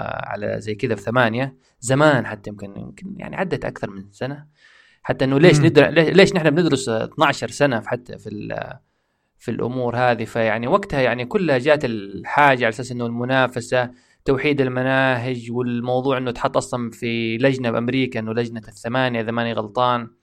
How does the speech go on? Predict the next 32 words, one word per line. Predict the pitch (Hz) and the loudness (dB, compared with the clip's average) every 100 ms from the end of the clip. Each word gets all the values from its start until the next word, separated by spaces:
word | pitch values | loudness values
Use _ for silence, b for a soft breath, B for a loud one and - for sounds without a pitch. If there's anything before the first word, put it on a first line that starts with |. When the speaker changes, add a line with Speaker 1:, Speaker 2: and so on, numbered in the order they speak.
| _ b b b b | _ b b b b
Speaker 1:
إنه | 120 | -8
كل | 117 123 | -4 2
واحد | 127 117 | 2 2
Speaker 2:
آه، | 117 | 2
Speaker 1:
لابد | 151 139 123 | 4 2 0
Speaker 2:
أنت | 117 | -4
Speaker 1:
إنه | |
Speaker 2:
كتبت | 123 151 | -2 0
Speaker 1:
يدرس | 160 135 | 0 0
Speaker 2:
عن | 135 135 | 0 2
تاريخ | 139 139 170 147 | 0 0 -2 -2
الموضوع | 123 117 123 143 127 | 0 0 0 0 0
ومين | 117 117 127 | 0 -2 0
اللي | 135 | 2
Speaker 1:
أيوة، | 208 156 | 4 6
Speaker 2:
بدأ | 139 | 6
Speaker 1:
إنه، | 147 151 | 4 2
Speaker 2:
فكرة | 160 | 2
Speaker 1:
إنه | 170 151 | 2 2
كيف، | 151 202 | 6 4
Speaker 2:
الاثناشر | 127 123 180 | 4 -2 0
Speaker 1:
كيف، | 175 | 0
Speaker 2:
سنة | 117 | 0
من | |
Speaker 1:
كيف | 120 185 | 2 2
Speaker 2:
الدراسة. | 170 151 | 4 0
Speaker 1:
تأسست. | 120 113 107 101 _ b b - | 0 -4 -6 -8 _ b b 4
هي | 226 | 6
تأسست | 208 240 214 185 | 6 4 2 4
أصلًا | 208 202 160 | 4 2 0
الظاهر | 156 185 147 | 2 2 2
يعني | 127 127 139 - | 2 0 -4 -8